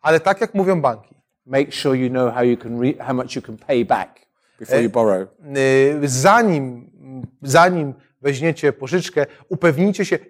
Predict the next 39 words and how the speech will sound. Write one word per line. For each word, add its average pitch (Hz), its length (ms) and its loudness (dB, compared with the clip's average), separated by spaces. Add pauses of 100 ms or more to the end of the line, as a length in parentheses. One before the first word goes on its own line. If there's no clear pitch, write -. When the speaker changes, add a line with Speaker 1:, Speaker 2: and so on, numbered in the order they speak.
Speaker 1:
ile 175 260 4
de - 100 -2
facto - 380 -2
możecie 131 400 -8
oddać. 120 640 -8
Speaker 2:
And 123 140 0
I 131 120 6
would 127 160 0
say, 147 420 4
just 135 180 -4
as 127 100 -4
a 127 80 2
practical 127 460 -4
suggestion, 127 640 -2 (360)
um, 123 180 -2
when 127 240 -4
you 120 100 0
borrow, 156 380 4
make 147 200 -4
sure 139 200 -2
it's - 120 -8
a 131 40 -6
fixed - 480 -6
interest 131 440 -4
rate 135 260 2
rather 127 320 0
than 123 140 -2
a 127 80 2
variable 117 600 2
rate. 95 280 -8 (100)
Speaker 1:
Mhm. 131 320 -18 (260)
I, 180 400 2 (100)
i 185 180 2
jeżeli 185 380 4
mogę 202 280 2
wam 190 120 0
coś 160 140 -14
zasugerować, 160 760 2
to 143 180 0